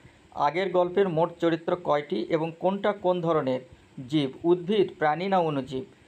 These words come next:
নিচে লিখে রাখো। তো আমি চরিত্রের নাম, এর আগের পৃষ্ঠায় আমি যেগুলো লিখেছিলাম চরিত্রের নাম, সেটা হলো আমি এখানে ওই চরিত্রগুলোর নাম এখানে দিব। এখানে, sorry, আগের পৃষ্ঠায় তো আমি চরিত্রের নাম লিখিনি, তো এখানেই লিখেছি দেখো।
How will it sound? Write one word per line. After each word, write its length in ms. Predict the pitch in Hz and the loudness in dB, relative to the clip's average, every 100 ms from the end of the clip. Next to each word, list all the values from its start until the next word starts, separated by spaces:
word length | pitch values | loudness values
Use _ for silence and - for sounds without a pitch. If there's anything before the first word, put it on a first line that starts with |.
| - 147 | -14 -4
নিচে 340 | 165 175 208 | -2 4 4
লিখে 280 | 175 156 131 | 4 2 0
রাখো। 280 | 127 - 117 - - | 0 -6 -14 -6 0
তো 60 | |
আমি 120 | 180 190 | 0 2
চরিত্রের 500 | 208 208 208 226 196 | 4 4 2 2 2
নাম, 280 | 151 165 185 - - - - - | 0 -2 -6 -16 -20 -20 -12 -2
এর 120 | 147 | 0
আগের 320 | - 160 180 180 | 2 2 0 -2
পৃষ্ঠায় 340 | 180 - 175 | -4 2 2
আমি 160 | 165 156 | 2 0
যেগুলো 380 | 156 156 156 | 0 2 2
লিখেছিলাম 480 | 151 165 196 185 160 156 | 2 2 0 -2 -2 0
চরিত্রের 420 | 165 156 - 143 | -2 -2 -4 -4
নাম, 280 | 135 143 196 | -2 -2 -2
সেটা 280 | - 185 180 | -4 0 2
হলো 340 | 170 202 330 - - - - - | 2 0 -2 -8 -20 -20 -8 -2
আমি 240 | 175 190 | 0 2
এখানে 340 | 196 196 190 - | 2 0 -2 0
ওই 200 | 185 190 | 2 2
চরিত্রগুলোর 880 | 175 170 165 170 160 151 147 143 - | 2 0 0 -2 0 -2 -2 -4 -6
নাম 380 | 143 135 131 - - - _ _ _ | -4 -2 -2 -8 -18 -20 _ _ _
এখানে 320 | 156 156 151 131 | -10 -6 -4 -4
দিব। 240 | 127 151 | -4 -2
এখানে, 560 | 175 180 175 170 165 160 | -2 -2 -2 -2 -4 -6
sorry, 400 | - 139 156 - | -2 0 -2 -6
আগের 260 | - 147 156 | -4 -2 -2
পৃষ্ঠায় 300 | 160 160 160 | -4 -4 -2
তো 60 | 160 | -2
আমি 80 | |
চরিত্রের 420 | - 151 139 151 147 | -2 -6 -4 -6 -2
নাম 120 | 139 | -2
লিখিনি, 300 | 135 160 185 | -2 -4 -2
তো 80 | 156 | -2
এখানেই 260 | 165 175 | 0 0
লিখেছি 320 | 160 165 156 | 0 0 -6
দেখো। 300 | - 135 196 | -6 -4 -6